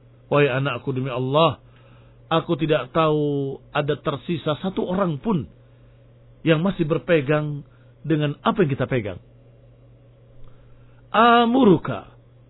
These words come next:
an ta'tiyahu illa rajulan bi'ammuriyah min ardir Rum." <clears throat> Demi Allah, aku tidak tahu kalau masih ada tersisa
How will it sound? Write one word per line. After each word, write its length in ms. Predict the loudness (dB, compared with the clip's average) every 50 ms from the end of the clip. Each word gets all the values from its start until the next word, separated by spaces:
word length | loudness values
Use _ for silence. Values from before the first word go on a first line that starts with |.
| -20 -20 _ _ _ _ 2
an 240 | 2 2 2 0 2
ta'tiyahu 880 | 2 2 2 2 -4 -8 -6 -2 2 4 4 6 6 4 2 0 -2 -2 -2
illa 260 | -2 2 4 4 4 6
rajulan 640 | 6 4 4 4 4 4 4 4 2 2 -2 -6 -8 -12 -18 -20 -20 _ _ -20 -20 -20 -20 -20 -20 -20 _ -16 -6
bi'ammuriyah 1300 | 0 2 2 4 4 4 2 2 2 0 0 2 2 4 4 4 4 2 0 -2 -2 0 2 2 2 2 -2 -6 -14 _ -20 -20 -20 -20 -20 -20 -20 -20 -20 -10 -4 -2
min 160 | -2 -2 0 0
ardir 420 | 0 0 0 0 0 0 0 0 0
Rum." 720 | -2 -2 0 2 2 2 0 -2 -6 -12 -18 -20 -20 -20 -20 -20 _ _ _ -20 -20 -20 -20 -20 -20 -20 _ -20 _ -10 -2 -2
<clears throat> 320 | 0 0 0 -2 -2 -6 -10 -16 -20 _ -20 -20 -20 -20 -20 -20 -20 -20 -20 -20 _ -20 -20 -20 -20 -20 -20 -20 -12 -6 -2
Demi 140 | 2 2 4
Allah, 280 | 4 2 2 0 -2 -4 -8 -16 -20 _ -20 -20 -20 -20 -20 -20 -20 -20 -20 -20 -20 -20 -20 -20 -20 -4 0
aku 180 | 0 2 2 2
tidak 240 | 4 4 4 2 2
tahu 320 | 2 2 2 2 2 2
kalau 160 | 2 0 0 2
masih 260 | 0 -2 -2 -2 -4
ada 80 | -2 -4
tersisa 540 | -6 -6 -4 -4 -6 -6 -4 -2 -4 -4